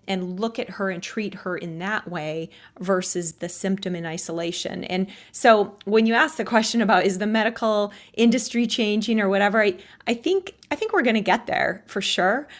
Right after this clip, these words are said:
But we, um, our part from a Gennev perspective in terms of our menopause platform, knowing what we do about women and, um, having the mission that we do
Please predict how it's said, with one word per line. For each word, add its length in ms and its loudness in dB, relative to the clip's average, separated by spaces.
But 200 2
we, 560 -2
um, 280 0
our 180 4
part 680 -2
from 180 -2
a 40 -2
Gennev 360 -2
perspective 600 -4
in 120 -8
terms 340 -8
of 240 -4
our 140 0
menopause 540 -2
platform, 640 -4
knowing 300 -2
what 140 -4
we 120 -4
do 240 -4
about 280 -6
women 420 -6
and, 460 -2
um, 160 -2
having 380 -2
the 60 -2
mission 360 -4
that 160 -10
we 100 -6
do 600 -2